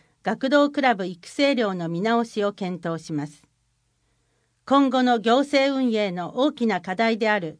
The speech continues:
公共施設の再編については、公共施設再編計画の地域レベル編を策定するほか、公共施設個別施設計画を策定します。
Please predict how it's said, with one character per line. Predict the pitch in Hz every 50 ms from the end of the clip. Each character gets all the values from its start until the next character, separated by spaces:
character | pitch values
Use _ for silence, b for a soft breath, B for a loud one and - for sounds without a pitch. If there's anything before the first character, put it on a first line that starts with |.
| _ _
公 | - 262 277 285
共 | 285 - 277 277 277
施 | 277
設 | - 285 269 269 - 214
の | 190 170 165
再 | 170 - 190 214 226
編 | 240 262 247 240 240
に | 233 233 226
つ | - -
い | 226 196 170
て | 175 170
は、 | 156 143 139 b b b b b b b b b b
公 | - 262 262 269 277
共 | - 269 254 254
施 | 247 -
設 | - 240 208 202 - 170 165 -
再 | - - 247 247 285 277
編 | - 294 277 277 269
計 | - 269 254 254
画 | - 202 196 - 185
の | 165 156 156 - _ _
地 | _ - 262 262
域 | 262 - 269 254
レ | 254 240
ベ | 240 240
ル | 240 240
編 | - 240 233 226 226 214
を | 208 208
策 | - 208 185 - -
定 | - 208 202 202
す | 202 - 196
る | 190 185
ほ | - 185 175
か、 | 175 175 170 170 b b b b b b b b b b b b -
公 | 262 262 269 -
共 | - 277 254 262 262
施 | 262
設 | - 247 214 202 - - 170 165 - _
個 | - 208
別 | 196 269 277 269 - 254
施 | 233 - -
設 | 285 277 285 285 -
計 | - 294 302 294 285
画 | - 220 208 - 202 185 170
を | 165 156
策 | - - 175 170 -
定 | - - 180 170 156
し | - -
ま | 156 147 147
す。 | 147 - _ _